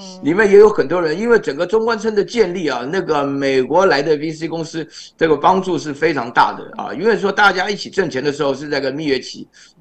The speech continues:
那你现在整个投资的公司的话呢，在各方面，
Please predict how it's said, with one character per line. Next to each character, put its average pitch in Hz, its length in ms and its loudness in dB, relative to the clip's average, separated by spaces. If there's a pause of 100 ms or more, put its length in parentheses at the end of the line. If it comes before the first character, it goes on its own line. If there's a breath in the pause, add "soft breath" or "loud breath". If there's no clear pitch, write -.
(140)
那 226 120 6
你 170 100 2
现 - 160 4
在 202 80 4
整 - 180 -2
个 165 140 -6
投 147 240 -4
资 165 140 -12
的 160 100 0
公 156 180 -4
司 156 160 -10
的 156 140 0
话 139 140 -2
呢， 135 140 -2
在 - 180 -4
各 160 180 -2
方 151 180 0
面， 156 160 -4